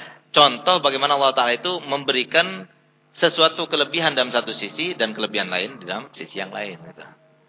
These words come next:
Jadi nggak mungkin ada yang sempurna, nggak mungkin. Di dunia ini nggak ada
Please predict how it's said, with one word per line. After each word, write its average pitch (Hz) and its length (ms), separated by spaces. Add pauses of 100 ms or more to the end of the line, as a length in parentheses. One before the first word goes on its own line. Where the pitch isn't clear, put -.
(440)
Jadi 113 160
nggak 139 160
mungkin 165 240
ada 151 80
yang 147 160
sempurna, 147 400
nggak 120 160
mungkin. 123 240
Di 120 160
dunia 156 240
ini 196 240
nggak 120 80
ada 120 100